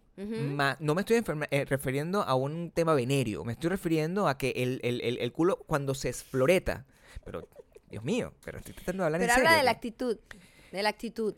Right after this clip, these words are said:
Speaker 2: Pero est-, la actitud siempre está basada en el culo. Eso fue la que, la, la,
Speaker 1: Eso
Speaker 2: lo,
Speaker 1: fue
Speaker 2: lo
Speaker 1: la,
Speaker 2: de ayer.
Speaker 1: el, el gran
Speaker 2: El,
Speaker 1: conocimiento
Speaker 2: el gran
Speaker 1: que,
Speaker 2: aprendizaje.
Speaker 1: aprendizaje que me dejó esa
Speaker 2: Bueno,
Speaker 1: persona.
Speaker 2: entonces es una persona que tiene, que tiene una actitud de un culo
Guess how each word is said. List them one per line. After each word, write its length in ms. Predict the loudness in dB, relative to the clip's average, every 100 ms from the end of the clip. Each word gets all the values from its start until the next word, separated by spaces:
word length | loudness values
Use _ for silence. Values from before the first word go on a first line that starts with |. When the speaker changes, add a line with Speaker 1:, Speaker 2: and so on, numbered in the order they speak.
| -4
Speaker 2:
Pero 220 | 0 2 2
est-, 180 | 0
la 160 | 0 0
actitud 260 | 0 -4 -2
siempre 200 | -2 4
está 100 | 4
basada 200 | 6 4
en 60 | 2
el 60 |
culo. 300 | 4 4 4 2
Eso 180 | 2
fue 120 | 4 4
la 60 |
que, 120 | 6 4
la, 160 | 4
la, 140 | 6 6
Speaker 1:
Eso 120 | 6
Speaker 2:
lo, 80 | 4
Speaker 1:
fue 120 | 6 10
Speaker 2:
lo 80 |
Speaker 1:
la, 60 | 10
Speaker 2:
de 60 | 10
ayer. 380 | 10 8 8
Speaker 1:
el, 160 | 2 -2 -4 0
el 220 | 0 2
gran 200 | 0 0
Speaker 2:
El, 40 |
Speaker 1:
conocimiento 540 | 0 0 0 -4 -2 0
Speaker 2:
el 80 | 2
gran 140 | 4
Speaker 1:
que, 40 |
Speaker 2:
aprendizaje. 460 | 4 4 0 -6 -8
Speaker 1:
aprendizaje 460 | -8 -8 -8 -8 -6
que 60 |
me 120 | -4 -6
dejó 160 | -8
esa 140 | -10 -10
Speaker 2:
Bueno, 100 | -8
Speaker 1:
persona. 140 | -4 -4
Speaker 2:
entonces 300 | -2 -4 -4
es 60 |
una 200 | -2 -2
persona 380 | -2 -4 -2 -2
que 80 | -4
tiene, 280 | -6 -6 -4
que 280 | -2 0 -2
tiene 180 | -4 -6
una 220 | -2 -2
actitud 520 | -2 -8 4 6 6 2 -20 -20 -4
de 180 | 2
un 200 | 4 2
culo 600 | -6 -2 2 4 4 2